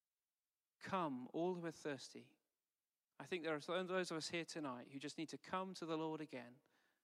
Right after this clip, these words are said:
and say, "God, I need you. God, I need you. I needed you when I first met you, and I need you tonight."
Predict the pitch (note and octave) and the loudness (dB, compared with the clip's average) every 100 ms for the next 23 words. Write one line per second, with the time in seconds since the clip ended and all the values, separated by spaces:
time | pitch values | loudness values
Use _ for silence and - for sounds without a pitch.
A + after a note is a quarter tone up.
0 | _ _ _ _ - C3+ - C#3 D3 D#3+ | _ _ _ _ -8 -4 -2 2 6 6
1 | D3+ C#3 C3+ C3+ D3+ D3+ D3+ D3+ - _ | 4 2 0 2 2 0 -4 -12 -18 _
2 | _ - B2 - _ _ _ _ _ _ | _ -10 -10 -12 _ _ _ _ _ _
3 | _ _ _ _ _ _ _ - E3+ F3+ | _ _ _ _ _ _ _ 2 4 6
4 | E3 D3+ C#3+ C3 - B2 - _ _ _ | 4 2 0 -2 -6 -12 -14 _ _ _
5 | - D3 F#3 F3+ D#3+ D#3+ D3+ C#3+ - E3+ | 0 2 2 2 0 2 2 0 2 0
6 | D#3+ C#3 - B2+ B2 - - - - B2+ | 0 -4 -8 -8 -10 -14 -20 -16 -4 0
7 | B2+ C3+ D3+ D3+ C3 B2+ A#2+ - - _ | 0 2 2 2 0 -2 -2 -10 -20 _
8 | - B2+ A#2 - - | -4 -2 -4 -8 -16